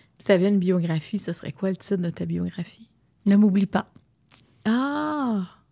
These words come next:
Speaker 1: Puis le chapitre de ta vie présentement, ça serait quoi ?
Speaker 2: L'épanouissement, le bonheur, le respect.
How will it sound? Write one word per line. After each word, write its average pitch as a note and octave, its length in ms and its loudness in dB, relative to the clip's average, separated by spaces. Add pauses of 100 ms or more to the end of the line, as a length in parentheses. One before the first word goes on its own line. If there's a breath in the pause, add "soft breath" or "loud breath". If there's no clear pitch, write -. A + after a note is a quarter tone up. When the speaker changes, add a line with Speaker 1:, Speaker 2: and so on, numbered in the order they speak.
(380 soft breath)
Speaker 1:
Puis G#3 120 0
le G#3 100 10
chapitre G#3 480 2
de F#3 100 2
ta F3+ 220 0
vie F#3 220 0
présentement, F#3 680 -2
ça - 140 -8
serait - 220 -12
quoi ? G3+ 220 -6 (2250 loud breath)
Speaker 2:
L'épanouissement, G3 800 2
le G3+ 120 2
bonheur, F#3+ 420 2
le F#3+ 100 2
respect. F#3 540 -2